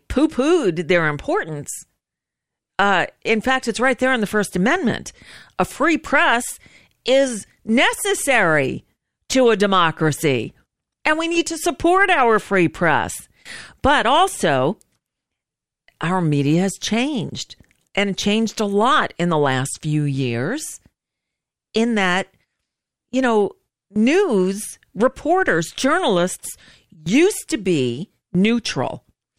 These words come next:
And, you know, look, people can't help it. They're gonna have opinions, and they're gonna, they're gonna vote, but, but their personal opinions were not supposed to bleed into their work. Well, now the, the objective journalist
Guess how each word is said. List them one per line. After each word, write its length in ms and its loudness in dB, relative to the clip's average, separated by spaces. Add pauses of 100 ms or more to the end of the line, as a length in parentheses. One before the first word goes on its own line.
(360)
And, 340 0 (280)
you 140 -4
know, 200 0
look, 380 -4 (220)
people 260 -2
can't 260 -2
help 280 0
it. 180 -6
They're 160 2
gonna 160 0
have 220 0
opinions, 580 -2 (420)
and 160 0
they're 140 2
gonna, 320 -2 (680)
they're 200 0
gonna 160 -2
vote, 720 2 (360)
but, 360 -2
but 200 -2
their 160 2
personal 560 -2
opinions 460 -2
were 120 0
not 240 -2
supposed 320 -4
to 80 -2
bleed 300 0
into 280 -2
their 160 0
work. 400 -2
Well, 220 -2
now 540 0 (920)
the, 320 0
the 380 0
objective 720 -2
journalist 760 -2